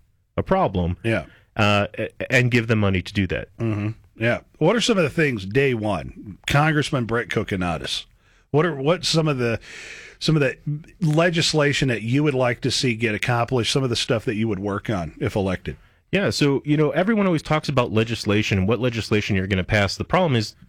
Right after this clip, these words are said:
Speaker 1: you watch the, the house dot gov website,
Speaker 2: Mm-hmm.
Speaker 1: there's so much legislation
Speaker 2: Oh, yeah.
Speaker 1: already on the docket. I don't necessarily know that we need to introduce more legislation,
Speaker 2: Yeah.
Speaker 1: but we need to dissect what's there and slow some of this process down. We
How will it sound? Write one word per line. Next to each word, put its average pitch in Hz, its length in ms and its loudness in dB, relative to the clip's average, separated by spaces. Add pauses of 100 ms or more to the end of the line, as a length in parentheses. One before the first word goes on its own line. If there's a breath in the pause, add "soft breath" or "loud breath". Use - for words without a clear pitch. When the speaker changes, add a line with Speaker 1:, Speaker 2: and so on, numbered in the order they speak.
(160)
Speaker 1:
you 143 300 -4
watch 151 380 -2
the, 98 280 -2
the 95 80 -2
house 110 280 -2
dot 95 200 -2
gov 98 220 0
website, 104 440 -2
Speaker 2:
Mm-hmm. 123 340 -4
Speaker 1:
there's 202 160 -2
so 190 200 2
much 180 240 0
legislation 151 540 0
Speaker 2:
Oh, - 20 2
yeah. 117 200 -2 (220 loud breath)
Speaker 1:
already 151 300 2
on 147 100 2
the 139 60 0
docket. 160 400 0
I 180 100 2
don't 208 200 2
necessarily 151 540 2
know 131 220 2
that 131 140 0
we 123 100 2
need 147 180 2
to - 160 0
introduce 127 520 2
more 143 180 2
legislation, 151 640 0 (120)
Speaker 2:
Yeah. 143 160 -2 (180 loud breath)
Speaker 1:
but 123 140 0
we 151 80 2
need 156 160 2
to 131 80 -4
dissect 113 460 0
what's 120 220 -2
there 110 420 2 (360 loud breath)
and 131 160 2
slow 170 560 0
some 147 280 0
of 139 80 0
this 113 140 0
process 101 560 0
down. 147 320 0 (380 loud breath)
We 110 160 -2